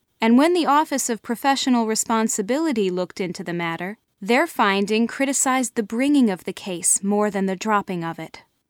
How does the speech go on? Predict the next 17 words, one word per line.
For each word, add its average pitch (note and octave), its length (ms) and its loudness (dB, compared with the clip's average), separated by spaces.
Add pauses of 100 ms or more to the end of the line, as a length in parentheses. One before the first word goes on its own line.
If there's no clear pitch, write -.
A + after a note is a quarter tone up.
(360)
Contrast C#4 580 4
that B3+ 240 2
response F#3 680 -2
with G#3+ 100 0
the A#3 80 0
D B3 260 2
O A#3+ 120 2
J's A3+ 340 2
treatment A#3 540 -2
of G3+ 100 -4
a G3 60 -4
seventy-nine-year-old A#3+ 1300 4
protester G#3 800 -2
outside G#3 560 -2
an G3+ 100 0
abortion A#3 560 0
clinic, F3 500 -8